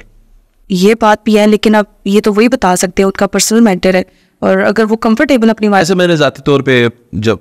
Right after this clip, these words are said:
Speaker 2: एक दो व्लॉग्स ही उनके देखे हैं, ज़्यादा नहीं, मुझे तो इंतहाई अच्छी फैमिली लगी है उसकी, यानी उसकी मदर तो कमाल की खातून लगती है
Speaker 1: बिल्कुल।
Speaker 2: और उसकी बेगम भी डिसेंट खातून है।
Speaker 1: बिल्कुल।
Speaker 2: उनके, मुझे तो अच्छा लगा उनका कंटेंट,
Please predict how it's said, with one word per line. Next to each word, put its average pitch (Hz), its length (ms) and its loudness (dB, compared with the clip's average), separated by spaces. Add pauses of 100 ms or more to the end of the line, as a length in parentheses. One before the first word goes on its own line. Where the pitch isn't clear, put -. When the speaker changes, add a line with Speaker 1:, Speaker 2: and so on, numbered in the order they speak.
(120)
Speaker 2:
एक 110 180 -2
दो 117 160 2
व्लॉग्स 98 380 0
ही 104 60 0
उनके 98 240 0
देखे 90 280 -2
हैं, 104 100 0
ज़्यादा 90 260 0
नहीं, 95 180 -2
मुझे 117 340 0
तो 147 180 0
इंतहाई 135 600 -2
अच्छी 131 240 -2
फैमिली 92 320 0
लगी 82 260 -2
है 82 80 -2
उसकी, 95 220 -6
यानी 127 160 0
उसकी 147 180 -2
मदर 147 360 -2
तो 185 360 0 (500)
कमाल 170 400 0
की 175 160 0
खातून 120 400 -2
लगती 92 320 -6
है 87 60 -8
Speaker 1:
बिल्कुल। - 420 -10
Speaker 2:
और 180 220 0
उसकी 196 300 0
बेगम 170 460 0
भी 185 260 0 (260)
डिसेंट 202 480 0 (300)
खातून 113 460 -2
है। 87 200 -2
Speaker 1:
बिल्कुल। 185 320 -6 (120)
Speaker 2:
उनके, 139 320 0
मुझे 139 340 0
तो 170 180 0
अच्छा 135 420 -4
लगा 104 260 0
उनका 98 300 0
कंटेंट, 95 500 -2